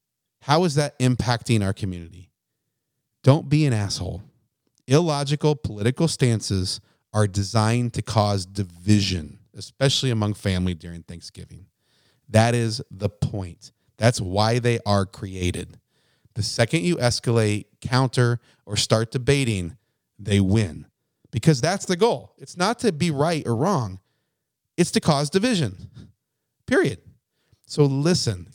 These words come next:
keep asking questions, and let them get their points out. Show them how to respect another person. Model good behavior. The majority of the time,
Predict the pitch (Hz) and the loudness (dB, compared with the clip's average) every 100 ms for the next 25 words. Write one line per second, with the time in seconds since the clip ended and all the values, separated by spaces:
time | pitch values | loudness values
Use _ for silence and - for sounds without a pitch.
0 | _ - 202 180 151 156 147 147 117 104 | _ -4 -2 0 0 -2 -6 -2 -2 -2
1 | - 101 95 - _ _ _ 123 120 117 | -4 -6 -6 -12 _ _ _ 0 2 2
2 | 123 147 135 110 - 101 - 110 98 - | 2 -2 0 -2 -2 0 0 -2 -10 -14
3 | 90 90 _ _ _ _ _ - - 147 | -18 -20 _ _ _ _ _ -2 2 4
4 | 175 180 196 185 - - 151 139 127 120 | 2 0 -2 -4 -8 -2 0 2 0 -2
5 | - 143 120 113 - - 135 127 - - | 0 2 2 0 -4 -2 0 0 -2 -20
6 | _ _ _ _ _ - 113 107 95 - | _ _ _ _ _ -2 2 2 0 -2
7 | 107 92 - 85 - _ _ _ _ _ | -2 -2 -2 -6 -12 _ _ _ _ _
8 | 104 107 117 123 135 131 131 _ - 113 | -8 0 2 2 0 -2 -6 _ 0 0
9 | 101 98 101 87 82 - _ _ _ _ | 2 -2 0 -2 -6 -16 _ _ _ _
10 | _ _ _ - 110 113 113 127 156 180 | _ _ _ -12 -2 0 2 2 0 -4
11 | 170 131 120 104 90 | -4 -2 0 -2 -4